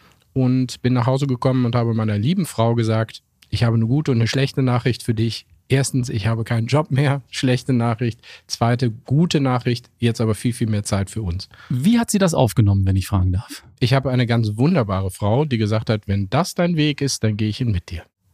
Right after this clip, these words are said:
Speaker 2: Ah, das klingt großartig. Und, äh, mit viel Erfolg, wie wir heute feststellen dürfen.
Speaker 1: Genau, also ich habe drei Monate mir Zeit genommen, um zu überlegen, was ich genau mache.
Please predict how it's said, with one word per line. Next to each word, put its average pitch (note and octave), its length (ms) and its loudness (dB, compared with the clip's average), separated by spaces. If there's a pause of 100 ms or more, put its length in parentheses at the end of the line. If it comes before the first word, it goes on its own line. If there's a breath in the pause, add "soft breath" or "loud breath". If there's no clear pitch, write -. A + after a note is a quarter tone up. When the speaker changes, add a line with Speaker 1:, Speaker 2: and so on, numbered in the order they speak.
(480)
Speaker 2:
Ah, G#2 160 -2
das F#2+ 140 -2
klingt B2+ 240 -2
großartig. A2+ 680 -4 (680 soft breath)
Und, D#3+ 280 2
äh, D3+ 60 4
mit D#3 140 2
viel F3 140 -2
Erfolg, C3+ 520 0 (120)
wie A2+ 140 2
wir G#2+ 80 4
heute G2+ 220 2
feststellen G#2 420 -2
dürfen. - 320 -12 (500 loud breath)
Speaker 1:
Genau, E3+ 260 4
also B2+ 320 2 (180)
ich - 200 0
habe C#3 380 4
drei B2+ 400 2
Monate E3 380 2
mir C3+ 120 2
Zeit D3+ 220 0
genommen, F#3 300 0
um B2+ 120 0
zu C3+ 120 0
überlegen, B2 340 0
was A#2 160 0
ich C3 120 -4
genau G#2 220 0
mache. F#3+ 320 -2